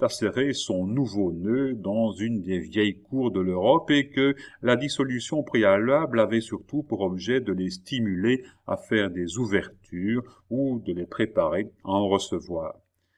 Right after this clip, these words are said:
Cependant, l'appareil de la puissance ne fut pas négligé.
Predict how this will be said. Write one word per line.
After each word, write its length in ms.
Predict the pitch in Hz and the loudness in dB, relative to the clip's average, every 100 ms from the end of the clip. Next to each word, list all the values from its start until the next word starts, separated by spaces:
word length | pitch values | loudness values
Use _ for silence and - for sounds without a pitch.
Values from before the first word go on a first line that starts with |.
| _ _ _ - | _ _ _ -10
Cependant, 420 | 117 156 117 143 | -2 2 2 2
l'appareil 440 | 151 - 98 117 110 | 2 4 4 4 2
de 80 | |
la 100 | 87 | -2
puissance 560 | 87 95 87 - 151 139 | -4 -8 -8 -4 -2 -2
ne 80 | 98 | -4
fut 200 | - - | -8 2
pas 160 | - | 4
négligé. 640 | 107 87 95 123 82 78 | 4 2 -4 -6 -6 -8